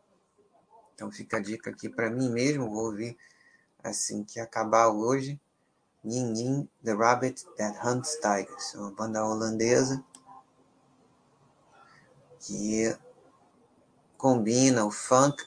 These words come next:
com pegada boogie e psicodélico, né? Com temática oriental, interessante.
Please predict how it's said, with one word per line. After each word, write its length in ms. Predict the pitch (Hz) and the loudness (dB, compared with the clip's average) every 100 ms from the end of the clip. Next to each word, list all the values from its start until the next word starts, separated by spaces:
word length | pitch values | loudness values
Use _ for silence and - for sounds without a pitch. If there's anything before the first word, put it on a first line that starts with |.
| - | -6
com 300 | 120 117 110 | -2 -2 0
pegada 500 | 123 110 117 117 104 | 0 2 4 4 2
boogie 840 | 101 123 139 131 120 117 127 143 | 2 2 2 2 0 0 2 2
e 40 | 139 - | -2 -6
psicodélico, 840 | - 135 147 107 104 98 98 98 | -6 2 4 6 2 0 -8 -12
né? 140 | 98 - _ _ _ _ _ | -12 -14 _ _ _ _ _
Com 120 | 107 | -14
temática 520 | 107 113 107 110 - 120 | -6 -2 0 -2 0 0
oriental, 600 | 117 127 123 101 - - 113 | 2 2 0 -4 -4 -6 -14
interessante. 880 | 135 - 143 143 - - _ - | -14 -10 -10 -10 -12 -18 _ -20